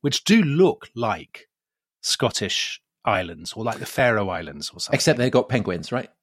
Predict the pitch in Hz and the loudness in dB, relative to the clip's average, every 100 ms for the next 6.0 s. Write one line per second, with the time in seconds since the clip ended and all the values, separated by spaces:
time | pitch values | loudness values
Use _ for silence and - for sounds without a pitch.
0 | _ _ _ - - - 131 127 131 127 | _ _ _ -16 -4 4 6 6 4 4
1 | 123 160 160 127 110 95 95 117 - - | 4 4 4 2 0 -2 -4 -4 -6 -8
2 | _ - 120 117 175 185 131 123 120 113 | _ 2 2 4 4 4 4 4 4 2
3 | 107 117 135 135 - 147 143 135 135 131 | -2 4 6 6 4 4 6 6 4 2
4 | 131 123 - - 123 101 104 107 - 120 | -2 -4 -8 -4 -2 0 -2 -6 -2 -2
5 | 107 - - - 123 - - 151 151 - | -2 -6 -20 -12 -8 0 2 4 2 -6